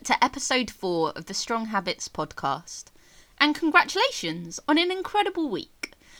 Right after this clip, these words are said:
A couple of you have already gone down a dress size, which is very impressive. And I'm so proud of all of your hard work this week, particularly Nadia for facing her gym fears and taking up space,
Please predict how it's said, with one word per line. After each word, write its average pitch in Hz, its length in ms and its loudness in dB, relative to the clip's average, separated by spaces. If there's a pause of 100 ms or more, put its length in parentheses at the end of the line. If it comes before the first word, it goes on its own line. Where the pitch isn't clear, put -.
(140)
A 302 80 -6
couple 359 300 4
of 294 140 -2
you 285 320 0
have 240 180 -2
already 240 320 2
gone 190 220 -2
down 170 260 4
a 165 60 -4
dress 165 260 -6
size, 143 480 -4
which - 160 -16
is 285 140 -8
very 339 320 0
impressive. 170 800 -6 (420)
And 277 140 -2
I'm 311 100 2
so 349 320 4
proud 240 380 6
of 165 180 -6
all 240 220 0
of 214 100 -4
your 202 140 0
hard 190 260 0
work 170 280 -2
this - 200 -10
week, - 460 -10
particularly 254 480 -4
Nadia 202 540 -2
for - 320 -6 (100)
facing 214 460 -4
her 220 120 -4
gym 180 300 -4
fears 185 400 -4
and 180 100 -6
taking 185 320 -8
up - 120 -12
space, 202 520 -8